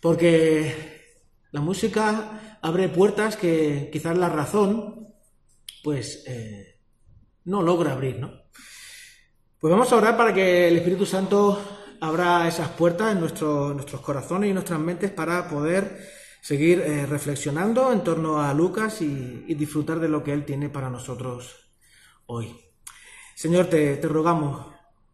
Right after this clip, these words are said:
que nos des, eh, la oportunidad de conocer aspectos de tu vida, Señor, que es posible que conozcamos, que sepamos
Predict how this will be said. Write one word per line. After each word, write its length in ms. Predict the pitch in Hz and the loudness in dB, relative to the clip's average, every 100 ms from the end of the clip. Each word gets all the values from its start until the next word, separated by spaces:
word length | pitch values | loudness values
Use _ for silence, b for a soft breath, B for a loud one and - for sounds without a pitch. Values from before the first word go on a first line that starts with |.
| _ | _
que 120 | 147 | -6
nos 120 | 151 | -2
des, 520 | 156 156 147 - - 139 | 2 2 0 -6 -10 -10
eh, 100 | 123 | -8
la 80 | |
oportunidad 960 | 139 151 151 156 156 170 143 120 - B B B B B 127 | -4 -2 0 2 4 4 2 -4 -12 B B B B B -8
de 540 | 135 135 131 131 - | -4 -4 -4 -8 -8
conocer 560 | 151 156 147 202 220 214 | -4 -2 2 4 4 2
aspectos 540 | 165 - 214 214 208 | -2 2 2 4 2
de 80 | 185 | 2
tu 160 | 165 151 | 2 2
vida, 260 | 202 220 | 2 0
Señor, 720 | 208 160 165 196 240 247 - B B B B B B _ _ _ _ _ _ | -2 -4 -4 -2 -2 -6 -16 B B B B B B _ _ _ _ _ _
que 100 | 190 | -2
es 40 | |
posible 400 | 190 208 196 208 | 2 2 4 2
que 460 | 175 175 156 - - | 4 4 2 -2 -6
conozcamos, 600 | 151 143 - 180 214 226 | -4 -4 0 2 4 4
que 100 | 170 | 2
sepamos 760 | - 127 143 180 226 254 - | -4 -6 -2 2 2 0 -8